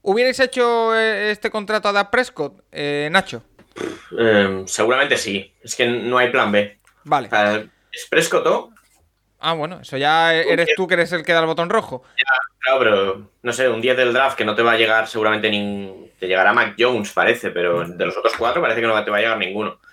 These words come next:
Speaker 2: Y no sé, o sea, es que era Prescott o nada, y Prescott sabía eso y por eso ha sacado más dinero
Speaker 1: O sea,
Speaker 2: todavía.
Speaker 1: que sí.
Speaker 2: Por cierto,
Speaker 1: Sí, di.
Speaker 2: Paco, a, con lo que te gusta Prescott, a ti,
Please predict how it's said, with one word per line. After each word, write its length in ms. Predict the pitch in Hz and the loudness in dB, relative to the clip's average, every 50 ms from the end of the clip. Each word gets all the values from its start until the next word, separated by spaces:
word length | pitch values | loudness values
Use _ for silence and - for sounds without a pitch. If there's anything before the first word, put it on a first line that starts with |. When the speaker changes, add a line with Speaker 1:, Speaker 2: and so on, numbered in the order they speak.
| _ - - - - - - _ | _ -20 -20 -20 -20 -20 -14 _
Speaker 2:
Y 720 | - 101 101 101 98 95 92 92 90 90 90 90 87 87 92 101 | -2 0 0 2 2 0 0 0 -2 -2 -4 -6 -8 -10 -10 -6
no 120 | 104 107 107 | -4 -2 -2
sé, 100 | 117 120 | -4 -6
o 60 | - - _ | -12 -18 _
sea, 460 | - - 92 90 90 90 87 85 90 | -8 -2 0 0 2 2 0 0 -2
es 100 | 95 95 | -2 -4
que 100 | - 113 | -2 -2
era 180 | 110 113 117 - | -2 0 0 0
Prescott 280 | - 120 117 - - 110 | -2 -2 -2 -2 -2 -2
o 80 | 107 | 0
nada, 200 | 107 120 120 110 | 0 0 0 0
y 60 | - | -2
Prescott 280 | - 98 98 - 117 113 | -4 -6 -10 -8 -8 -6
sabía 280 | - 113 107 113 110 107 | -4 -2 0 2 2 0
eso 140 | 107 - 123 | 0 -2 -2
y 40 | - | -2
por 100 | 117 101 | -2 -2
eso 140 | - 113 | -2 -4
ha 20 | 113 | -6
sacado 200 | 123 117 113 107 | -2 -2 0 0
más 140 | 95 95 - | 0 -2 -2
dinero 220 | 98 95 95 95 | -2 -2 -2 -2
Speaker 1:
O 20 | |
sea, 80 | 90 - | 0 0
Speaker 2:
todavía. 260 | 185 165 - - - - _ - | 0 0 0 0 -2 -4 _ 0
Speaker 1:
que 120 | 180 165 | 0 0
sí. 280 | 175 - 202 156 117 - | 0 0 -4 -4 -4 -4
Speaker 2:
Por 100 | - 113 | -2 -2
cierto, 180 | 131 127 262 254 - _ _ _ _ _ _ _ _ - | 0 0 0 0 -2 _ _ _ _ _ _ _ _ -12
Speaker 1:
Sí, 200 | 139 151 143 139 | -10 -8 -6 -4
di. 120 | 147 156 | -4 -2
Speaker 2:
Paco, 300 | 147 139 139 147 143 - | 0 0 2 2 2 2
a, 140 | - 120 120 120 - - _ - | 2 2 2 0 -4 -8 _ -4
con 140 | - 202 | 0 0
lo 80 | 165 143 | 2 2
que 60 | 135 | 2
te 80 | 131 127 | 2 2
gusta 260 | 135 143 - 185 - | 0 0 0 0 0
Prescott, 320 | - 143 143 - 180 170 | 0 0 0 0 0 0
a 80 | 131 107 | 0 0
ti, 160 | 131 135 - | -2 -4 -8